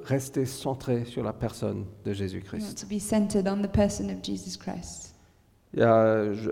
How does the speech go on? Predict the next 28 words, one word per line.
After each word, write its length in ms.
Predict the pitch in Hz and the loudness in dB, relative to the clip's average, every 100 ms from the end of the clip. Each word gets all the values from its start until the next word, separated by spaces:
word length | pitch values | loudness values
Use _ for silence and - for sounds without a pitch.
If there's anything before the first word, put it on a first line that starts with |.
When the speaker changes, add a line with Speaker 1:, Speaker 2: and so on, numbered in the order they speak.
| - | 0
Speaker 1:
je 140 | 117 | 2
lisais 360 | 120 127 131 135 | 4 6 8 8
le, 260 | 120 110 107 104 | 8 6 2 0
le 100 | 117 | 4
livre 280 | 113 131 117 | 6 6 6
des 200 | 120 117 | 6 6
Hébreux 360 | 123 110 120 - - - - - - | 6 8 8 6 -4 -14 -18 -20 -10
Speaker 2:
I 60 | 214 | -4
was 220 | 214 202 | -2 -2
li-, 180 | 208 - - | -4 -4 2
reading 360 | 208 226 220 208 | 4 6 6 4
the 80 | |
book 180 | 196 202 | 4 4
of 80 | 208 | 2
Hebrews. 560 | - 220 214 214 254 254 - 76 - | 2 0 2 0 0 0 -2 -2 0
Speaker 1:
en, 60 | |
en 20 | |
vacances, 640 | 117 120 127 127 135 - - | 4 6 8 6 6 -2 0
et 380 | 113 113 110 87 - - - - - - _ _ | 8 8 8 4 -8 -14 -18 -20 -20 -20 _ _
en 60 | 127 | 6
fait, 240 | 156 165 | 6 8
le 60 | 143 | 6
livre 180 | 127 123 | 6 6
des 180 | 127 120 | 6 6
Hébreux 260 | 120 135 | 8 8
a 100 | 160 | 8
été 200 | 135 135 | 8 6
écrit 420 | 127 127 - 165 | 4 4 6 6